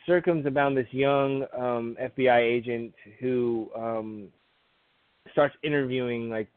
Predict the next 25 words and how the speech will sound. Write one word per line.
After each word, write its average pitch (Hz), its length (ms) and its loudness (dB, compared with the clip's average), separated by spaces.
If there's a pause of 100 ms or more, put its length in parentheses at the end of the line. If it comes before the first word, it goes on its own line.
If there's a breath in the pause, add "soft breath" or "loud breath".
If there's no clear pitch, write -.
(140)
murderers 120 600 2
and 110 140 -8
killers 117 440 0 (720 soft breath)
and 113 480 -2
creating 131 360 4
profiles 117 720 2 (120)
and 113 240 -10
helping, 113 560 -4 (560)
um, 104 600 -4 (320)
small 127 400 4
town, 113 580 -6 (380)
um, 104 480 -12
or - 200 -16
small 117 360 -2
cities 117 340 0
or 104 220 -6
small 110 240 -6
states, 107 240 -2
uh, 104 380 -8 (100)
solve 127 240 4
murders. 113 420 -8 (720)
So, 120 400 4 (600)
um, 117 380 -2
it, 127 180 0
it, 131 180 -6